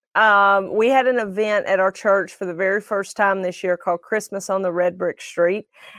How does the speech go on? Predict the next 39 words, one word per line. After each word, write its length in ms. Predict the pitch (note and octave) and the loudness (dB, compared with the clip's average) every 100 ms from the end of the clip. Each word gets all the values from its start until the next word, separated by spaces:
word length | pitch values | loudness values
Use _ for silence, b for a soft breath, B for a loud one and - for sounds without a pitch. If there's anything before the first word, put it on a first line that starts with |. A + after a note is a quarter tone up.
| B | B
And 180 | G3 F#3+ | 0 2
we 120 | G#3 A3 | 2 2
have 220 | G#3+ F3 | 2 2
this 160 | F#3 | -4
beautiful 540 | - F3+ A#3+ B3 A#3 A3 | -6 -4 0 0 0 2
red 280 | G#3+ A3 F#3 | 4 2 2
brick 240 | G#3 - | -4 -4
street 340 | - G#3+ G#3 G3 | -6 -4 -4 -2
that's 200 | F#3 - | -4 -2
in 140 | F#3 | -6
front 220 | - G3 | 0 0
of 80 | F#3+ | 0
our 140 | F3+ F3 | 0 -2
church. 540 | - G3+ F#3 D#3+ - b b b - | 0 2 2 0 -10 b b b -2
And 220 | A3 G#3+ | 2 2
we 200 | G#3 G#3 | 0 2
lined 480 | F#3+ G3 A3 A#3+ A#3 | 2 6 6 6 2
it 160 | A#3 - | 0 -2
from 320 | - G3+ F#3 - | -2 0 -2 -6
end 360 | A#3 B3 B3+ B3+ | -2 0 0 -2
to 220 | A#3+ F#3+ - | -2 -2 -2
end 440 | A3+ A3 F#3+ F3 - | -4 0 -2 -2 -6
with 340 | F3 F3+ - - | -6 -6 -6 -10
toys, 580 | A#3+ A3 A3+ A#3+ A#3+ - | -4 0 0 0 -4 -8
and 240 | - F#3+ F#3 | -6 -6 -6
families 520 | - G#3+ A3 A3 - | -4 -4 -2 -6 -2
that 160 | G3+ E3 | -2 0
were 180 | G3 | -2
in 180 | G3 F#3+ | -2 -4
need 320 | F#3+ G3+ G#3 F#3 | -4 -4 -6 -4
from 300 | G#3 F#3 E3+ | -2 0 0
all 320 | - G3 G3+ | 2 4 4
over 240 | G#3 G3 F#3+ | 2 0 -4
the 200 | G3 - | -4 0
area 520 | F3 F3 G3 G#3+ G#3+ b b b | 0 0 2 2 0 b b b
came, 520 | - A3 G#3+ A3 A3+ - | -6 -2 -2 -2 -4 -2
and 180 | G3 | -2
we 140 | G3 G#3 | 0 2
had, 220 | G#3+ | 4